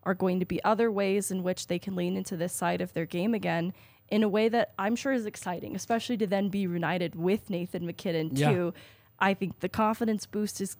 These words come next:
Speaker 1: also a completely true part of this story because players will remember which teams took a chance on them.
Speaker 2: To-, I mean, Val Nichushkin's a great example.
Speaker 1: A hundred percent.
Speaker 2: He signed here and straight up said, "These are the guys that took a chance on me."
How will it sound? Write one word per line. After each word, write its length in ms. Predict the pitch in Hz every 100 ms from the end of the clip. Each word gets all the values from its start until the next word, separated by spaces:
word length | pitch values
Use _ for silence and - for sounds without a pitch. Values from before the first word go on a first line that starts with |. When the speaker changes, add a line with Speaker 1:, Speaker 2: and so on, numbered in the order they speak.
| -
Speaker 1:
also 400 | 185 180 190 180
a 40 |
completely 500 | - 180 - 196 214
true 240 | - 220 196
part 260 | - 170
of 80 | 180
this 120 | 170
story 400 | - 180 175 202
because 420 | 208 202 202 185 - - -
players 400 | - 277 311 311
will 160 | 247 247
remember 500 | 208 202 175 190 190
which 220 | 180 -
teams 320 | - 175 165
took 180 | - -
a 60 | -
chance 340 | - 120 -
on 160 | - -
them. 120 | 67 -
Speaker 2:
To-, 160 | 233 240
I 100 | 160
mean, 200 | 190 151 135
Val 260 | 156 185
Nichushkin's 480 | 208 170 214 196 214
a 60 | 202
great 280 | 147 214
example. 460 | 220 160 226 233 196
Speaker 1:
A 40 |
hundred 420 | 285 294 320 339 -
percent. 320 | - - 240
Speaker 2:
He 60 | 240 226
signed 400 | - 254 294 262
here 140 | 247
and 100 | 196
straight 220 | - 277
up 80 | 269
said, 320 | - 285 185 - _
"These 180 | 139 175
are 40 |
the 60 | 208
guys 180 | 214 208
that 80 | 170
took 140 | 233
a 20 |
chance 320 | - 240 233
on 160 | 226 196
me." 200 | 151 101